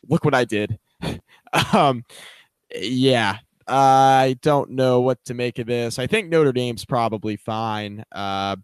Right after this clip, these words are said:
but, I mean, Pittsburgh's not very good, and they really struggled to score on that defense, which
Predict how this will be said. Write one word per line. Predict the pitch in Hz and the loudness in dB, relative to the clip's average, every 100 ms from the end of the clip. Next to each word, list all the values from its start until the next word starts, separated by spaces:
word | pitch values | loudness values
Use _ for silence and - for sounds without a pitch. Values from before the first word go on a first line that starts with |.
| _ _ _ _ - _ | _ _ _ _ -20 _
but, | 123 113 107 - _ _ _ _ _ _ _ _ _ _ _ _ | 2 2 0 -4 _ _ _ _ _ _ _ _ _ _ _ _
I | 107 110 113 | -4 -2 -2
mean, | 113 113 113 110 120 127 113 110 107 107 98 - _ _ _ _ _ _ _ - | -4 -4 -2 -2 -2 -2 -4 -6 -8 -10 -14 -18 _ _ _ _ _ _ _ 0
Pittsburgh's | 139 170 139 220 180 - | 0 0 0 2 2 -2
not | 135 139 180 - | 0 2 2 0
very | 165 170 143 | -2 0 0
good, | 147 147 139 131 - | 2 2 2 -2 -6
and | 117 117 113 113 | -10 -8 -10 -8
they | 135 127 | -8 -8
really | 113 131 156 180 165 | -6 -4 -2 -4 -6
struggled | - - 170 180 165 | -8 -2 0 0 -2
to | 156 | -4
score | - 170 170 147 | 0 2 4 2
on | 139 | 0
that | 135 131 | -2 -4
defense, | 131 127 110 101 98 - - | -6 -8 -8 -10 -10 -12 -8
which | 120 117 - - - | -4 -4 -4 -10 -12